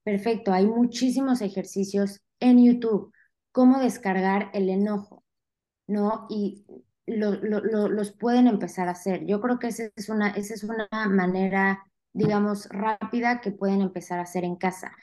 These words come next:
Pero el estudio de las emociones es algo muy profundo, o sea, no hay una receta de, "Mira, tómate esto y entonces ya no vas a sentir esto". No, porque las emociones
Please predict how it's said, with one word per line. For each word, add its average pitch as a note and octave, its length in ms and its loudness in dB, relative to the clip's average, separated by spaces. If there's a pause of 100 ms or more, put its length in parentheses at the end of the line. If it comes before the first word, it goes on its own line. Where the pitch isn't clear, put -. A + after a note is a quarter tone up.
(320)
Pero A3+ 140 2
el A3+ 60 0
estudio B3 380 4
de C4 80 2
las F#3+ 260 0
emociones F#3+ 800 0 (500)
es A3+ 280 -4
algo A3 220 2
muy A3+ 320 2
profundo, G3+ 540 0
o E3 40 -4
sea, F#3 220 -2
no G3+ 240 2
hay A3 140 -2
una G#3+ 300 -4
receta G3+ 760 -2
de, F#3+ 260 2
"Mira, F#3+ 400 0
tómate G3+ 640 -2
esto G#3+ 440 -6
y F#3 340 -2
entonces F#3+ 480 -4
ya G3+ 140 0
no G3 100 4
vas F#3+ 180 -2
a F#3+ 40 -8
sentir F#3 360 -6
esto". G3 240 -4
No, G#3+ 280 0
porque G3 240 -6
las G3 200 -2
emociones A3 580 -2